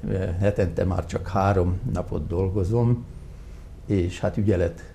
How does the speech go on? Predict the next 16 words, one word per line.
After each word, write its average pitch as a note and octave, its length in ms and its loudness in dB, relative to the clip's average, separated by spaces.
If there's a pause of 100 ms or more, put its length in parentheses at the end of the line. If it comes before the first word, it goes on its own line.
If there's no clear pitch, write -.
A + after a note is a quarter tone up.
(140)
nincsen G2 520 -2
már. - 480 -4 (1400)
Most A2+ 240 4
látom, F2+ 480 4
hogy, F2+ 240 0 (380)
hogy - 240 -4 (280)
lehetett A2 500 6
volna G2+ 340 2
úgy F#2+ 260 0
is D#2+ 160 -6
élni. C#2 420 -4 (1600)
De - 160 -2
azt - 200 2
is - 140 0
megkérdezem, F#2 680 0
azt, - 340 -4